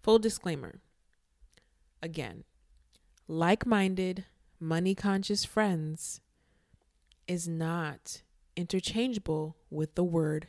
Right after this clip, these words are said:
cheap. Cheap group members are almost always not welcomed, all right? Everyone is expected to contribute, and it's a beautiful thing when it happens and no one even has to ask. Make sure that your travel squad is solid. It gets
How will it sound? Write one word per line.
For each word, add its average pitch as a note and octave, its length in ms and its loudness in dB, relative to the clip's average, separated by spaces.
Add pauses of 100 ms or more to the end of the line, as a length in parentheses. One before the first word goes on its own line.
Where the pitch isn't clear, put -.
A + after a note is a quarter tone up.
(120)
cheap. - 540 -8 (920)
Cheap - 400 4
group C#4+ 220 2
members G3 460 2
are E3 180 0 (180)
almost B3+ 380 6
always F#3 540 4
not D#3+ 260 -2
welcomed, - 460 -6 (480)
all F3+ 80 -2
right? F3 240 0 (720)
Everyone A#3 560 4
is F#3+ 240 0
expected F3 580 0
to F3 160 -2
contribute, F#3 680 -4
and B3 100 0
it's D4+ 140 -2
a G4 80 0 (220)
beautiful F4 440 4
thing C4+ 320 0
when G#3 120 0
it F#3+ 100 -6
happens G#3+ 400 -4
and F3 220 -4
no F3+ 160 2
one G3+ 320 0 (260)
even G#3 300 0
has E3+ 340 -4
to - 120 -4 (260)
ask. - 280 -8 (1300)
Make A3+ 220 4
sure C#4 240 2
that G#3+ 120 6
your E3+ 160 -4
travel F#3+ 380 0
squad E3 420 -4
is D#3 120 -10
solid. D3+ 840 -8
It E3+ 160 -6
gets - 460 -6